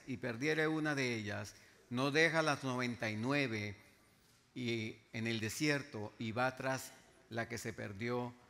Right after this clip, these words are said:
hasta encontrarla?" ¿Sabes? El mismo Jesús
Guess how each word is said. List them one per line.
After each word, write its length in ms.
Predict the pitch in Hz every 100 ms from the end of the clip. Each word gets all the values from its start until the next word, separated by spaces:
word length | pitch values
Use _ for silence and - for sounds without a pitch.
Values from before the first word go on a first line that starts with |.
| -
hasta 300 | 104 107 117
encontrarla?" 720 | 113 110 101 113 120 135 147 - _ _ _ _ _ _ _ _ _ _ _ _ _ _ _ _ _ _ _ _ _ _ _ - - - - - -
¿Sabes? 380 | - 151 160 143
El 80 |
mismo 260 | 139 156 160
Jesús 520 | 135 131 156 156 -